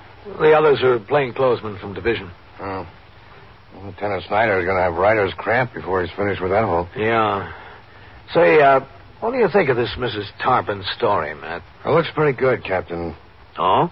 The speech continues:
Speaker 2: I called out to the sixty-second Squad.
Speaker 1: Uh-huh.
Speaker 2: They had such a case. Fred Tarpon, the husband of the dead woman, is still a fugitive. The squad commander wasn't there. His assistant was on the job. He told me they suspected the man might turn up at his brother's.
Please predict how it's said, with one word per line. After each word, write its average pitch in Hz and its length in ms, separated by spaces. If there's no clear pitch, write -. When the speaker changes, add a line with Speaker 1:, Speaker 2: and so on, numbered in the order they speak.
Speaker 2:
I 110 160
called 120 320
out 117 200
to - 80
the 85 100
sixty-second - 640
Squad. 95 460
Speaker 1:
Uh-huh. 98 520
Speaker 2:
They 117 160
had 120 220
such 95 200
a - 60
case. 90 340
Fred 120 180
Tarpon, 107 380
the 87 100
husband 87 360
of 82 80
the 80 80
dead 90 180
woman, 87 300
is 82 80
still 98 220
a 85 40
fugitive. 85 540
The - 60
squad 98 320
commander 87 340
wasn't 80 300
there. 87 260
His 73 100
assistant 87 340
was 76 80
on 82 100
the 78 80
job. 82 320
He 113 60
told 147 220
me 127 100
they 113 160
suspected 107 460
the 104 40
man 113 260
might 104 220
turn 110 220
up 117 160
at 92 60
his 85 120
brother's. 98 460